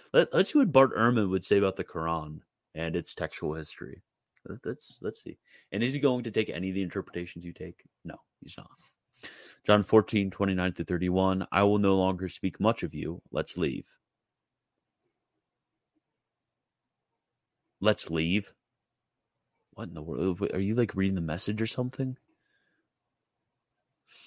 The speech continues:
And then he keeps talking and doesn't leave until eighteen one.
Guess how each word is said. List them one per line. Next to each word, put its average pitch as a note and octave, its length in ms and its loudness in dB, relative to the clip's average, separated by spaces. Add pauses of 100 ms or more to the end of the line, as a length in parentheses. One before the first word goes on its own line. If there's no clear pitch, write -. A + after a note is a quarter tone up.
(260)
And G2+ 140 2
then G#2 160 8
he A2 100 4
keeps - 260 -2
talking F#2 440 6
and E2 100 -2
doesn't F2+ 440 0
leave E2+ 280 2
until D#2 460 -2 (160)
eighteen D2+ 500 -6
one. D2 460 -10